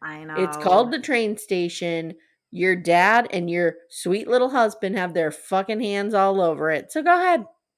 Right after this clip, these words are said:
Speaker 2: Go ahead.
Speaker 1: I know.
Speaker 2: Draw the authorities' attention." It, it was brilliant.
Speaker 1: It was
Speaker 2: It was
Speaker 1: brilliant.
Speaker 2: brilliant.
Speaker 1: It was brilliant 'cause you see the look on her face.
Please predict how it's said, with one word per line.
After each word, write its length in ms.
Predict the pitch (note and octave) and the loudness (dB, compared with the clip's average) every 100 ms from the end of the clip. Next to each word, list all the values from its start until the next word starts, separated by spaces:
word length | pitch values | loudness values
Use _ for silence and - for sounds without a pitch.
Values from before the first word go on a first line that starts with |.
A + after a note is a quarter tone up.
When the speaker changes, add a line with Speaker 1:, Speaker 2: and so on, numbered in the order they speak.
| _ | _
Speaker 2:
Go 140 | - A#3 | 2 2
ahead. 340 | C4 G3+ F3 | 4 -2 -2
Speaker 1:
I 80 | F3 | -10
know. 360 | E3 D#3+ D#3+ D#3+ | -14 -12 -12 -8
Speaker 2:
Draw 360 | - G3+ G#3 A3 | 2 4 4 2
the 140 | A3+ | 0
authorities' 500 | A3 G#3 G3 F#3+ G3 | 0 0 0 0 -4
attention." 340 | F#3 F#3+ F3 - | -8 -8 -6 -2
It, 140 | A#3 - | -2 0
it 140 | D4 | -2
was 180 | D#4+ D#4+ - - | 0 -2 -6 -8
brilliant. 960 | A3 A#3+ B3+ A#3+ G3+ C3 - - - _ | -2 6 6 6 2 -6 -10 -12 -14 _
Speaker 1:
It 140 | G#3+ G3+ | -12 -4
was 160 | G3+ | 2
Speaker 2:
It 80 | G3+ | 2
was 80 | G3+ | 2
Speaker 1:
brilliant. 140 | D#3 | -2
Speaker 2:
brilliant. 680 | D3+ F3 D#3 F#2+ F#2 - - _ - | 0 2 2 -2 -12 -16 -20 _ -16
Speaker 1:
It 100 | G3+ | -14
was 160 | F#3 F3 | -12 -14
brilliant 500 | - D#3 D3+ C#3+ - | -12 -12 -10 -14 -14
'cause 220 | G3 F#3 | -14 -14
you 60 | F3 | -16
see 240 | - G#3+ | -14 -12
the 100 | F3+ | -10
look 280 | E3+ F3 E3+ | -10 -10 -10
on 120 | D3 | -12
her 120 | C#3+ | -12
face. 580 | - D3 A#2+ F#3+ - - | -16 -16 -14 -14 -14 -14